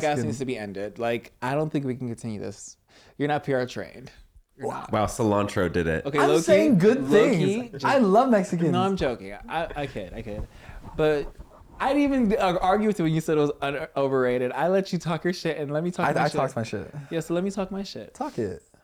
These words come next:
Speaker 2: I think cilantro is amazing. It's so good. It goes on everything, especially some tacos. Have you ever had cilantro on, um,
Speaker 1: Oh.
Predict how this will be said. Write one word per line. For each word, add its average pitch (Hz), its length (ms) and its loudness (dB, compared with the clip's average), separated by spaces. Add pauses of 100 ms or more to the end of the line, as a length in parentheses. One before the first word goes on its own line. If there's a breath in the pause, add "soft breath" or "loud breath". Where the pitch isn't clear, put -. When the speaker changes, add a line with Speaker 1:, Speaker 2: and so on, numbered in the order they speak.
Speaker 2:
I 202 160 -2
think 247 200 -2
cilantro 185 320 -4
is 160 100 -4
amazing. 123 540 -6 (160)
It's 165 200 -4
so 208 280 0
good. 107 260 -4
It 127 60 -4
goes 151 220 -4
on 165 100 -2
everything, 135 360 -4
especially 147 500 -6
some 135 180 -12
tacos. 135 540 -8 (380 loud breath)
Have 170 140 -2
you 208 80 2
ever 220 80 2
had 208 160 0
cilantro 156 560 -2
on, 127 240 -4
um, 107 540 -8 (160)
Speaker 1:
Oh. 427 220 -4